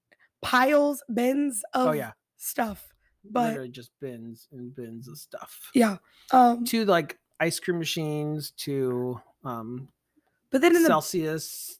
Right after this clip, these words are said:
Speaker 1: in the
Speaker 2: to
Speaker 1: back, quote unquote, which really isn't even the back, it's just, like, kind of roped off.
Speaker 2: Yeah.
Speaker 1: It is literally floor to ceiling boxes
Speaker 2: Boxes of
Speaker 1: of
Speaker 2: stuff.
Speaker 1: stuff that
Speaker 2: Yeah.
Speaker 1: you can't buy yet, but eventually you'll be able to buy.
Speaker 2: Yeah.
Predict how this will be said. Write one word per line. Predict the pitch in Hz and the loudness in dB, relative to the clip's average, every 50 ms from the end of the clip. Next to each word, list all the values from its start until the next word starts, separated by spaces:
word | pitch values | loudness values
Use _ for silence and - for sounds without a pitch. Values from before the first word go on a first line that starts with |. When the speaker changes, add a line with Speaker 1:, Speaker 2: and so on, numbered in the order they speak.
| - - | -6 -2
Speaker 1:
in | 277 285 294 | 2 4 4
the | 302 294 | 4 4
Speaker 2:
to | 233 127 127 127 | 2 0 -2 0
Speaker 1:
back, | - 254 240 254 277 311 311 - - - | 2 4 4 4 4 2 0 -4 -8 -6
quote | - 262 311 302 | -2 0 4 4
unquote, | 294 302 302 - 285 294 285 311 | 4 4 2 2 2 2 4 4
which | 294 269 - 254 | 2 0 0 4
really | 277 285 285 294 | 4 4 6 4
isn't | 285 277 277 285 | 4 2 2 4
even | 285 277 277 | 4 6 4
the | 262 | 4
back, | 247 208 254 240 233 254 254 - | 4 4 2 2 2 0 0 -4
it's | 262 - | -6 -6
just, | - 262 247 - | -6 -6 -2 -2
like, | 269 247 240 - | -2 -2 -2 -4
kind | - - 220 226 233 247 262 | -6 -4 -2 -2 0 0 0
of | 269 240 247 | -2 -2 -2
roped | 262 240 220 - - | -2 -2 -2 -2 -4
off. | 254 214 247 247 - - - - - | -4 -2 -2 -4 -4 -8 -16 -14 -10
Speaker 2:
Yeah. | - 165 131 - - - | -8 -6 -6 -6 -2 0
Speaker 1:
It | 262 254 | 2 2
is | 285 277 262 240 | 2 2 0 -2
literally | 294 285 254 254 247 254 262 285 294 294 277 277 269 262 | -4 -4 0 2 4 4 4 4 4 2 2 0 -2 -4
floor | - - _ - - 240 233 240 247 262 269 277 294 277 | -6 -10 _ -12 -6 -2 0 2 4 4 4 2 2 0
to | - - 262 226 | -4 -6 -6 -6
ceiling | - - - 277 254 247 233 233 226 233 233 226 202 _ _ _ _ _ _ _ _ _ _ - | -4 -2 0 0 2 2 2 0 0 0 -2 -4 -6 _ _ _ _ _ _ _ _ _ _ -12
boxes | 196 175 - 226 - - - - - - - - - | 0 2 2 2 2 0 -6 -8 -8 -8 -10 -10 -6
Speaker 2:
Boxes | - 131 127 - - - 147 123 - | -6 -6 -6 -8 -12 -14 -6 2 4
of | 262 247 | 4 4
Speaker 1:
of | 226 208 | 2 -2
Speaker 2:
stuff. | - - - _ - | -10 -18 -20 _ -12
Speaker 1:
stuff | - - 294 247 185 - - - _ _ _ - - | -2 0 2 2 2 -2 -8 -20 _ _ _ -6 -4
that | 262 | 0
Speaker 2:
Yeah. | 277 | 0
Speaker 1:
you | 277 269 | 0 2
can't | - 302 339 330 330 339 - _ | 2 4 4 4 4 2 -2 _
buy | 269 311 349 370 349 | 2 4 6 6 6
yet, | 294 240 226 226 233 - - _ _ _ _ _ _ _ - | 4 2 2 0 -2 -4 -6 _ _ _ _ _ _ _ -2
but | 269 269 | -2 2
eventually | 285 359 403 403 403 - 285 269 254 | 4 2 2 2 0 -2 -2 0 2
you'll | 247 247 240 | 0 0 0
be | 247 247 | 0 0
able | 247 240 247 | -2 -2 -2
to | 240 | -4
buy. | 247 233 240 240 240 240 269 277 | -4 -2 -2 -2 -2 -2 -4 -4
Speaker 2:
Yeah. | - 139 113 | -4 -6 -6